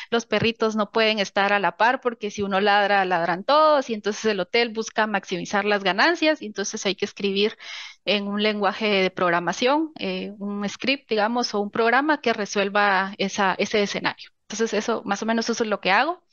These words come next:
pero digamos que lo que me he dado cuenta yo, que las personas que me siguen, eh, son personas que están iniciando el mundo, en el mundo de la programación, están aprendiendo a programar, posiblemente ya saben programar, pero saben como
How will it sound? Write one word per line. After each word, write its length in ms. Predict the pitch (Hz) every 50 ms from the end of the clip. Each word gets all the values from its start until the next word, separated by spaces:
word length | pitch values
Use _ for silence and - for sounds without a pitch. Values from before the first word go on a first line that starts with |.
| - - - - - - - - - _
pero 480 | - 233 226 226 226 226 233 240 233 220
digamos 420 | 220 240 226 220 240 262 285 -
que 120 | - 294 294
lo 140 | 285 269
que 120 | 277 254 233
me 100 | 226 208
he 20 |
dado 220 | 202 202 233 240 -
cuenta 340 | 262 247 247 247 262 254 254
yo, 300 | 247 247 254 262 254 254
que 100 | - 254
las 180 | 247 240 -
personas 580 | - - 208 208 - 220 202 208 208 226 240 -
que 120 | - 254
me 120 | 262 254 214
siguen, 640 | - - 214 220 226 240 254 262 269 277 285 269 -
eh, 140 | - 208 220
son 240 | - - 214 202 -
personas 580 | - 233 240 233 - 220 220 226 226 233 -
que 80 | - 233
están 280 | - - 220 202 202
iniciando 600 | 208 226 233 214 - - 202 190 214 220 226 233 226
el 120 | 208 202
mundo, 460 | 196 196 202 208 208 220 220 - -
en 160 | 202 196 180 180
el 100 | 180 185
mundo 280 | 208 254 277 277 294
de 100 | 269 269
la 120 | 240 214 -
programación, 800 | - 208 196 185 185 180 170 - - 214 208 208 214 214 226 214
están 240 | 196 - - 196 214
aprendiendo 460 | 214 214 - 202 185 180 175 180 185
a 60 | 185
programar, 480 | - - 233 233 226 233 233 240 247 -
posiblemente 580 | - 277 - 262 254 269 269 247 262 262 -
ya 120 | 277 269 262
saben 280 | - 254 240 247 254
programar, 480 | 247 - 247 233 214 202 202 196 208 -
pero 160 | - 247 233
saben 300 | 233 - 202 180 185 214
como 360 | - 226 226 214 185 - -